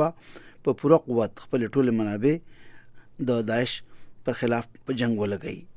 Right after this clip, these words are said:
میټس زیاته کړه، که طالبانو د افغانستان د ولسي ګټو په خاطر له اوربند نه استفاده وکړه، نو موږ به د القاعدې او داعش په شمول د خارجي ډلو ماتولو ته اوزګار شو. د امریکا د پوځ د اټکل له مخې د داعش دوه زره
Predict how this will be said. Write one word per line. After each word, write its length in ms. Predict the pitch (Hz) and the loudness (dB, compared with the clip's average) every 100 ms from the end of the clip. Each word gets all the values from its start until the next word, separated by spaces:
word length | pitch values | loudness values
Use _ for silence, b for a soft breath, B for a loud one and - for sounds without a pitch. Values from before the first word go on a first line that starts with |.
| b b - | b b -6
میټس 280 | 117 117 98 | -4 -4 -2
زیاته 240 | 127 160 170 | -2 0 0
کړه، 120 | 165 156 | 0 -2
که 80 | 135 | -2
طالبانو 460 | 123 117 107 135 151 | -2 -2 2 4 4
د 80 | 131 | 2
افغانستان 580 | 120 113 113 113 139 131 120 | 0 -2 -4 -2 0 2 2
د 100 | 127 127 117 | 2 0 -2
ولسي 280 | 104 - 151 | -4 0 0
ګټو 180 | 135 104 | 0 -2
په 40 | - | -8
خاطر 340 | - 110 131 123 | -10 -4 -2 0
له 40 | 117 | 0
اوربند 300 | 104 104 123 | 0 2 2
نه 80 | 117 | 0
استفاده 420 | - - 120 135 147 | -4 -10 -4 2 2
وکړه، 240 | - 120 143 B B B B 131 | 2 -4 -6 B B B B -2
نو 80 | 110 65 | 0 0
موږ 120 | 113 131 | 2 4
به 80 | 135 127 | 2 2
د 40 | 117 | -2
القاعدې 400 | 110 - 107 117 120 | -4 -6 -2 0 0
او 60 | 104 | 0
داعش 180 | 107 113 | -4 -4
په 140 | 117 101 | -6 -4
شمول 200 | 117 135 | -2 0
د 100 | 131 | -2
خارجي 360 | - 104 107 123 120 | -4 -6 -4 -2 0
ډلو 180 | 117 139 B B - | 2 0 B B -8
ماتولو 380 | 110 113 107 104 | -6 -2 -2 0
ته 80 | 117 | -2
اوزګار 420 | 113 101 117 107 - | -2 -2 0 0 -2
شو. 100 | - - b b b - | -12 -14 b b b -8
د 20 | 110 | -6
امریکا 380 | 98 - 131 | -6 -2 0
د 80 | 117 101 | 0 -2
پوځ 160 | 117 110 | -6 -6
د 20 | 107 | -8
اټکل 260 | - - 110 | -8 -6 -4
له 80 | 104 | -4
مخې 200 | 110 - 190 B B B | -6 -4 -6 B B B
د 20 | 127 113 | -2 0
داعش 240 | 127 117 131 | 0 0 0
دوه 80 | 143 | 2
زره 140 | 117 | 0